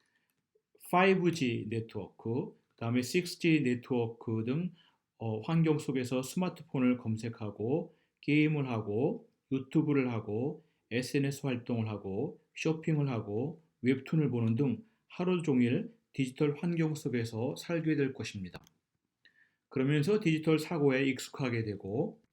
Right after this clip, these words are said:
디지털 관계를 맺고 또 디지털 행동을 하게 될 것입니다.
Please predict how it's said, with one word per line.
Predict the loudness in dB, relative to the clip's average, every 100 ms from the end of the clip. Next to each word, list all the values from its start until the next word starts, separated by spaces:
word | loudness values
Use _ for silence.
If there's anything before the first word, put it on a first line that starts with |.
| _ _ _ _
디지털 | -4 -2 0 0 0
관계를 | 0 0 2 2 2
맺고 | 0 -2 -4 0 0 -2 -8 _ _
또 | -6 -4
디지털 | -4 -4 -2 0
행동을 | 0 0 0 0 -2 -6 _
하게 | -6 -2
될 | 0 -2
것입니다. | -4 -6 -8 -8 -10 -16